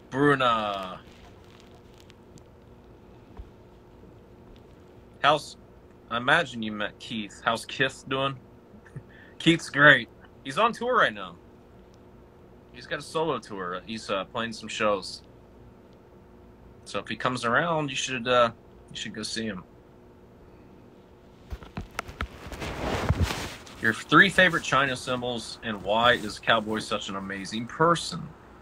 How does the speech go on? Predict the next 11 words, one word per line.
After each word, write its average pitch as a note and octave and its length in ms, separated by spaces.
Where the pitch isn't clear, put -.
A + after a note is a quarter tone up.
Well, G2+ 120
Cowboy's F#3 640
an C3 80
amazing A2+ 400
person. G#2+ 480
Plus, F#3 300
he's A#2+ 220
from E3 220
Texas. - 680
And G#2 360
he, A2+ 600